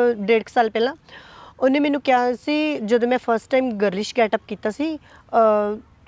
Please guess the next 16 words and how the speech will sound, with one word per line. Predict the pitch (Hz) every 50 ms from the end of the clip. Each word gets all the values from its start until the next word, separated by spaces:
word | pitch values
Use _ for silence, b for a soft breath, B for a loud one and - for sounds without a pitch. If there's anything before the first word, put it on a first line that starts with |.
| _ -
ਕਰਵਾ | 262 233 214 214 214
ਚੌਥ | - - 226 202 190 - _
'ਤੇ | - 226 220 214 208 214 190 - b b b b _ -
ਦੋ | 220 196 214 208
ਹਜ਼ਾਰ | 208 214 214 214 202
ਉਨ-, | 214 208 - - 208 190 185 185 196
ਅਠਾ, | - _ - - - - 208 185 190 - -
ਅਹ, | 220 220 190 196 190
ਨਹੀਂ, | 196 208 208 226 247 233
ਦੋ | 202 208 233
ਹਜ਼ਾਰ | 226 240 226
ਬਾਈ | 208 196 208 190 180 175
ਦੀ | 170 170
ਗੱਲ | 175 160 156 190
ਹੈ। | - - _ _ _ _ _ _ B B B B B B B B B B B
ਦੋ, | 208